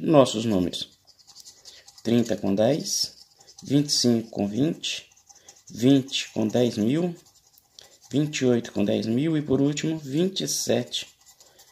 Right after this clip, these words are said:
com vinte. Portanto, raspadinha dez vezes sem prêmio. Vamos agora pra essa vinte vezes. Na vinte vezes a gente tem que raspar o número da sorte e depois ter o número igual. Bora.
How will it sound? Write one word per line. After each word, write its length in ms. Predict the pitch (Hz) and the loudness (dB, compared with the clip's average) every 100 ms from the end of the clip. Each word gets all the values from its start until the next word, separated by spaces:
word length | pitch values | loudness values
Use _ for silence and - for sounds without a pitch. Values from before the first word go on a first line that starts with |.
| _ _ _ | _ _ _
com 140 | - 139 | -4 -4
vinte. 580 | 110 87 - - - _ - | -2 -6 -6 -10 -10 _ -14
Portanto, 680 | - - 113 127 - - - _ _ _ _ _ _ _ | -12 -6 0 0 -2 -16 -20 _ _ _ _ _ _ _
raspadinha 440 | - - 110 113 110 | -16 0 0 0 0
dez 280 | 110 110 | 0 0
vezes 300 | 110 117 120 | -4 -4 -4
sem 360 | - - - 123 | -8 -8 -6 -6
prêmio. 360 | 127 85 78 73 _ - _ _ _ _ _ _ - _ _ _ _ _ _ _ _ _ _ _ | -6 -12 -14 -18 _ -20 _ _ _ _ _ _ -20 _ _ _ _ _ _ _ _ _ _ _
Vamos 180 | 117 117 | -6 -2
agora 260 | 110 107 101 | 0 0 -2
pra 140 | 104 | -4
essa 320 | 101 107 101 - _ _ _ _ _ _ _ | -6 -6 -8 -12 _ _ _ _ _ _ _
vinte 380 | - 117 120 - | -8 -4 -4 -4
vezes. 640 | 120 143 156 - - - - _ _ _ _ _ _ - | -2 -2 -2 -4 -6 -6 -12 _ _ _ _ _ _ -4
Na 100 | 127 | 0
vinte 300 | 143 139 139 | 0 0 0
vezes 260 | 143 139 | 0 0
a 40 | 139 | 0
gente 180 | 143 | 0
tem 100 | 139 | 0
que 60 | 131 | -2
raspar 340 | 131 123 - | -2 -2 0
o 160 | 120 117 | 0 2
número 320 | 120 127 123 | 0 0 0
da 140 | 131 135 | 0 -2
sorte 760 | - 156 165 - - - - | -2 -4 -4 -4 -4 -6 -14
e 140 | - 160 | -6 -2
depois 400 | 151 147 147 147 | -2 0 -2 -4
ter 220 | - 156 | -2 0
o 40 | |
número 220 | 143 131 | 2 0
igual. 260 | 147 127 80 | 0 0 0
Bora. 280 | 85 127 - | 0 -4 -4